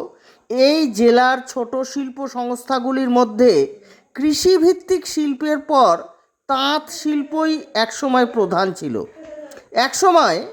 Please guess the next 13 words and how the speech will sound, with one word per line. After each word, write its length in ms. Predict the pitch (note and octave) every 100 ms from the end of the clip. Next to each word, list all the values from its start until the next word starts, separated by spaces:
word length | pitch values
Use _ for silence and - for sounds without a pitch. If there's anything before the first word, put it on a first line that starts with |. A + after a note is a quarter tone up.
| - _ _ F3
গঙ্গারামপুরের 960 | G#3 B3 C#4 D4 D4+ D#4+ D#4+ D#4+ E4+ D#4 -
তাঁতের 500 | C4+ C4 C4 E4 E4
শাড়ির 480 | C#4+ D4 D#4 D#4+ C#4
নাম 380 | A#3 A3 A3+
ছিল, 380 | A#3 B3+ F#3 B2+ - - _ _ _
কথায় 420 | G#3+ A#3 A3+ C4 C4+
বলে, 500 | C4+ C4 F3+ F3 - - _ _
"শাড়ি 540 | - - A#3 A#3+ D4
পরলে 500 | D4+ D#4+ D#4 D#4+ D#4+
গঙ্গারামপুর, 1040 | D#4 A3 G#3+ A#3 B3 B3+ B3 A#3 A#3+ E3 - _ _ -
ডিজাইন 680 | C#3+ A#3 G#3 B3+ C#4 D4
পরলে 440 | C#4+ C#4+ C4+ C#4 C4
শান্তিপুর।" 840 | C4 G#3+ G#3+ G#3 G#3+ D3+ A#2 -